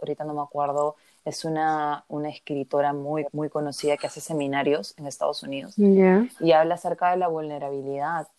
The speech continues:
Speaker 1: y, o sea, ella comenta y dice que a veces las personas toman a la vulne-, a la vulnerabilidad como algo débil,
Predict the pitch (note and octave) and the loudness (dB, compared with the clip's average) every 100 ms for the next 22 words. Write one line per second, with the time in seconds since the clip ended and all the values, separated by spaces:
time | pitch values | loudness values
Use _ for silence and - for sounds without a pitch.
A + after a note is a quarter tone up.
0 | - - C#3+ C#3 - - _ _ - _ | -16 -8 -4 -4 -6 -10 _ _ -20 _
1 | _ _ - B2 C#3 C3+ D#3+ D#3 D#3+ E3 | _ _ 0 0 2 -2 2 4 4 0
2 | D#3 D#3 D#3 D3+ D3+ D3+ D#3 D3+ - D3+ | -4 -2 -2 0 0 2 0 -2 -2 -2
3 | D#3 _ - _ _ D#3 C#3+ C#3+ - E3+ | -4 _ -20 _ _ -2 -2 -2 -6 -10
4 | C3 - D3+ C#3+ D3 D3 D3 - D#3 D3+ | -10 -8 -8 -6 -4 -4 -6 -4 -2 0
5 | D3+ D3+ - D3+ D3 D3 C#3+ C#3+ - C#3+ | -4 -6 -2 0 2 2 0 -2 -4 -2
6 | C#3 C3+ C3+ C#3 C#3+ C#3+ C#3 C#3 C#3 C#3+ | 0 0 0 0 -2 0 0 0 2 2
7 | C#3+ - D#3+ D3+ D#3 D#3 F#3+ G#3 D3+ D3 | 2 -2 -4 -2 0 2 4 4 2 -2
8 | C#3+ | -4